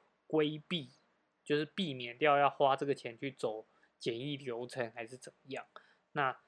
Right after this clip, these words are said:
所以它其实是有它的检疫流程的，所以防检局当然它可以将这五十只以公费的方式去做，呃，检疫，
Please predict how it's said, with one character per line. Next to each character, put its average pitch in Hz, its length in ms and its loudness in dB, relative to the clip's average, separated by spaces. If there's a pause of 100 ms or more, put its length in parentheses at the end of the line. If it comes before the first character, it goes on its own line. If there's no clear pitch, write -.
(160)
所 - 120 4
以 151 360 0 (500)
它 196 160 2
其 160 220 -4
实 160 160 -8
是 175 220 -8
有 117 220 -6
它 - 160 0
的 120 460 -2
检 117 260 -6
疫 147 180 -6
流 127 260 -6
程 - 280 -14
的， - 200 -20 (280)
所 185 160 0
以 139 380 -2 (300)
防 175 180 2
检 175 160 4
局 131 140 -10
当 160 120 6
然 135 160 2
它 147 140 -2
可 - 180 -2
以 120 220 -4 (400)
将 147 240 0
这 156 160 2
五 123 160 -10
十 - 200 -20
只 135 440 -10 (160)
以 123 380 -14 (800)
公 165 300 0
费 151 240 4
的 120 80 -6
方 135 340 -8
式 139 180 -8
去 123 460 -12 (260)
做， 127 440 -4 (1120)
呃， 110 340 -4 (200)
检 - 260 -8
疫， 135 220 -12